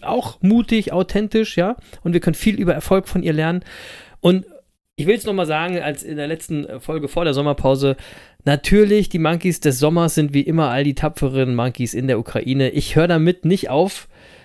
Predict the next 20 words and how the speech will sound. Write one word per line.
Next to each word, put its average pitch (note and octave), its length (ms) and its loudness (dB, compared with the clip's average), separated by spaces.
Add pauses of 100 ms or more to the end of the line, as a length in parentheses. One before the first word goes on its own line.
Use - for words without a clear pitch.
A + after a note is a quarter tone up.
(300)
zumindest D#3+ 400 2
nicht D#3 100 0
mehr D3 140 0
in B2+ 80 -4
der B2 160 0
Staffel. A2+ 420 -4
Mal A#2+ 140 -8
gucken, C#3+ 200 -2
wie's C3 120 -2
in C3+ 60 0
der B2 100 -2
nächsten C3 160 -2
Staffel A#2+ 260 2
weitergeht, B2 460 2
was B2 120 2
im A#2+ 120 -2
Sommer B2 180 2
so A#2 100 -2
passiert. A#2 440 -2
Aber, A#2+ 240 2